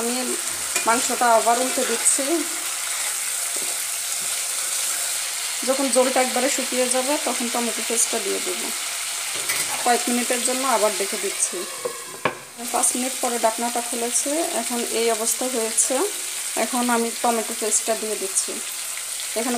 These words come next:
কোনো পানি ব্যবহার করব না। টমেটো পেস্টটা দিয়ে আবার ভালোভাবে নেড়ে দিচ্ছি। এটা মিডিয়াম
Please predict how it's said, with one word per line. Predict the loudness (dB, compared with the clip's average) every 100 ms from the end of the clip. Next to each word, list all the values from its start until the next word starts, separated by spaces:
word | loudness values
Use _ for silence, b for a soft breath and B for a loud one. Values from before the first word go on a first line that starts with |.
| 0
কোনো | -2 2
পানি | 2 4
ব্যবহার | 4 6 4 2
করব | 0 0
না। | -2 -4 -8 -8 -10 -10 -10 -8 -8 -8 -8 -8 -6
টমেটো | -2 -2 -2 -2 -2
পেস্টটা | 0 0 0 -2
দিয়ে | 0 2 4
আবার | 4 4 4
ভালোভাবে | 0 4 4 4 0 -2 -4 -2
নেড়ে | 0 2 2
দিচ্ছি। | 2 2 2 -4 -6 -6 -6 -6 -4 -2 -2 -2 -2 -4 -4 -6 -8 -10 -6
এটা | -2 0
মিডিয়াম | 0 -2 -2